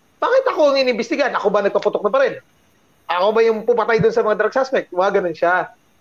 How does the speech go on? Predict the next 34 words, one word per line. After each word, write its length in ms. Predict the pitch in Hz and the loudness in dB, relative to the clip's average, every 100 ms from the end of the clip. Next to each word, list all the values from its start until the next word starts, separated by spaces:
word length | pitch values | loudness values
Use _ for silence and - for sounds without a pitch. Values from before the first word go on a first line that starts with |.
| _ | _
So, 400 | - 196 196 196 | 0 4 4 4
I 80 | 214 | 2
think 320 | 208 254 196 | 0 0 0
dun, 160 | 214 214 180 - - | 0 0 -4 -6 -8
<laughs> 300 | - - 180 | -8 -2 2
doon 400 | - 240 240 240 | 4 4 4 2
yung, 140 | 233 233 226 220 | 4 4 2 2
ah, 240 | 214 214 208 | 2 2 2
yung 240 | 208 214 | 2 2
rhetoric 480 | 208 208 - 208 202 | 2 0 2 0 0
behind 400 | 180 208 208 170 | 0 0 2 2
eh, 80 | 160 | 2
no? 320 | 170 190 190 | 4 2 2
Kaya 160 | 190 185 | 2 4
yung 160 | 190 190 | 2 2
mga 80 | 180 | -2
supporters 560 | 208 - 185 180 180 | -2 0 0 0 -4
ni 240 | - 175 170 - _ _ - | -4 -4 -6 -8 _ _ -4
Pangulong 400 | 170 180 180 175 | 0 2 0 -2
Duterte, 480 | 175 185 170 185 175 | -2 0 0 0 -2
kaya 240 | 160 156 - | 0 0 -4
kagaya 320 | 160 160 170 | -2 2 2
nitong 320 | 170 170 156 | 2 -2 -4
ating 240 | 156 156 160 | -4 -4 -4
kaibigan 400 | 160 151 147 156 | -4 -2 -4 -4
na 80 | |
si 80 | 156 | -4
Boy, 320 | 139 160 147 | 0 0 0
eh, 480 | 147 139 135 135 135 _ _ - - | -4 -6 -6 -6 -10 _ _ -20 -8
bakit 320 | 175 147 175 - 165 | -4 0 -2 -2 -6
<laughs> 200 | - - | -6 -4
hindi 240 | 220 196 202 | -2 0 0
naiintindihan 720 | 202 196 190 180 175 180 175 | 2 0 -2 -4 0 0 2
na 160 | 175 | -2